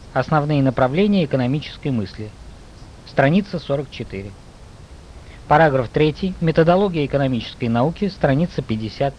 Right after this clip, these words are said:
три. Экономический тренинг. Страница шестьдесят. Раздел второй. Общие основы экономических систем.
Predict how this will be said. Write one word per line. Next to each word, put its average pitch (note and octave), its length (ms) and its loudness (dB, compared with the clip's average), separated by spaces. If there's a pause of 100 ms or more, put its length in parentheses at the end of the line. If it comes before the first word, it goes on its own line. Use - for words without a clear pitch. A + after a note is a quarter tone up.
три. G2 160 -8 (880)
Экономический C#3+ 800 -2
тренинг. D3+ 440 0 (340)
Страница C3+ 520 0
шестьдесят. A#2 580 -4 (1300)
Раздел F3 480 2
второй. D3 500 2 (220)
Общие G3 440 2
основы F#3+ 480 0
экономических D#3+ 880 -2
систем. G2+ 640 -8